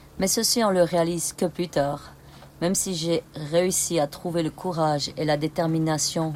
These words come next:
pour changer mon chemin à ce moment-là, je vous avoue que cela n'était pas conscient. Et de ce fait, je remercie toutes les énergies qui m'ont permis à ce moment-là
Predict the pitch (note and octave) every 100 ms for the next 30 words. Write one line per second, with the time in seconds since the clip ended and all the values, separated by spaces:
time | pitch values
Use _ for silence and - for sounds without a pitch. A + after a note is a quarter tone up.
0 | C#3 A#2+ - - D#3+ E3+ E3+ D3+ - D3
1 | D3 D3 - - - E3 D#3+ E3+ D3+ D3
2 | C#3+ C#3 C#3 - - - - - E3 D#3+
3 | D#3+ D#3 F3 F3 E3 - E3 D#3+ D#3+ D3
4 | C#3+ C#3 C#3 D3 C#3 - C3+ B2+ - -
5 | - - - F#3+ F#3 G3 E3+ - D#3 -
6 | - - - E3 F#3 F#3+ F#3+ - - G3
7 | F#3 - - A#3 A3+ G3 F3 F3+ E3 E3
8 | D3 F3+ F3 - F3 D#3 D#3+ D#3+ F3 F3+
9 | - F3 - F3 D#3 C#3+ C#3 C3+